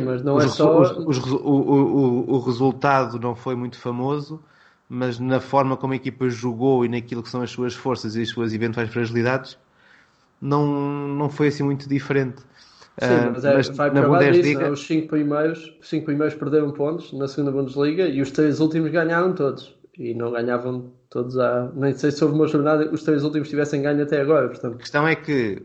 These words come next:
Speaker 2: o, o, o Wiesbaden, eh, ganhou e tinha ganho na, na última jornada. E tu, dos cinco primeiros, que nenhum ganhou nesta, nesta jornada,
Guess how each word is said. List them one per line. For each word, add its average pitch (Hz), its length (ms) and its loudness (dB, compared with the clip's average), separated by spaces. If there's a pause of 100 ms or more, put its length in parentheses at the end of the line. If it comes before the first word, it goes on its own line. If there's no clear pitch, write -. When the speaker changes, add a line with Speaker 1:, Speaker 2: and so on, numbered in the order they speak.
Speaker 2:
o, 110 60 -10
o, 107 1300 -4
o - 20 -12 (380)
Wiesbaden, 117 800 0
eh, 104 560 -12
ganhou 120 640 -2 (300)
e 110 80 -12
tinha 131 280 -2
ganho 139 420 -2
na, 139 280 -6
na 131 120 -8
última 127 360 -8
jornada. 101 640 -8 (360)
E 110 80 -10
tu, 139 240 0
dos 123 180 -2
cinco 135 300 -6
primeiros, 131 680 0 (140)
que 113 80 -10
nenhum 117 300 -2
ganhou 120 360 0
nesta, 107 580 -6
nesta 104 300 -8
jornada, 117 580 -2